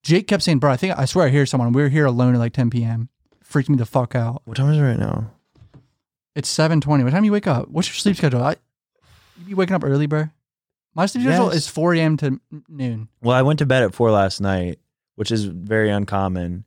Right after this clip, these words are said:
Speaker 2: I woke up at, like, six A M because I, like, fell asleep on my couch at, like, four. And all, I had candles burning and they were all still lit. And then the sun was, like, coming and I was like, "Shit." So then I woke up and I couldn't fall back asleep.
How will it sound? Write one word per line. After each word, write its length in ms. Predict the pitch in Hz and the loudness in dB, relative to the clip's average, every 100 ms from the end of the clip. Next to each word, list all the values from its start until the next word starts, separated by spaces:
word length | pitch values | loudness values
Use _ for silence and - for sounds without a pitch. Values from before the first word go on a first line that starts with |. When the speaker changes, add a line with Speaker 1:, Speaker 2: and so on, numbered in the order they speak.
| - | -2
Speaker 2:
I 120 | 113 | 2
woke 240 | 110 110 | 2 0
up 100 | 131 | 0
at, 140 | 139 123 | 0 0
like, 160 | 110 | -2
six 400 | - - 113 - | -2 -2 -2 0
A 160 | 113 104 | 0 2
M 480 | 98 92 87 92 - _ _ _ - | 0 -2 -4 -8 -12 _ _ _ -4
because 180 | 117 123 | 0 2
I, 60 | |
like, 160 | 113 101 | 0 0
fell 180 | 117 107 | 0 0
asleep 300 | - 110 104 | 0 -2 0
on 80 | |
my 100 | 98 | 0
couch 500 | 92 92 92 110 - - | -2 -2 0 -2 -4 -4
at, 80 | 95 | -2
like, 160 | 85 | -4
four. 500 | - 98 95 92 92 _ _ _ - | -4 -2 0 0 -2 _ _ _ -2
And 100 | 107 | 2
all, 240 | 107 113 - | 2 2 0
I 120 | 107 | 0
had 260 | 110 107 - | 2 0 0
candles 360 | 101 101 104 | 0 2 0
burning 400 | 107 113 117 117 | 0 0 0 0
and 80 | 107 | 2
they 60 | 101 | 2
were 100 | 92 | 2
all 160 | 95 | 0
still 300 | - - 98 | -2 -2 0
lit. 180 | 95 95 | 2 2
And 80 | 104 | 2
then 80 | 98 | 0
the 80 | 90 | -2
sun 380 | - 95 98 | -2 -2 -2
was, 160 | 98 95 | -2 -2
like, 160 | 98 - | -4 -4
coming 200 | 104 101 | -4 -2
and 80 | 95 | -4
I 20 | |
was 80 | 87 | -6
like, 140 | 82 | -8
"Shit." 360 | - - 92 - - - | -10 -4 -4 -4 -20 -16
So 160 | - 117 | -4 -2
then 100 | 117 | 0
I 60 | 120 | 2
woke 180 | 117 | 2
up 120 | 117 107 | 2 2
and 120 | 107 | 0
I 60 | 104 | 0
couldn't 200 | 117 113 | -2 0
fall 120 | 117 | 0
back 180 | 113 - | 0 -2
asleep. 480 | - 107 98 - | -2 0 0 -2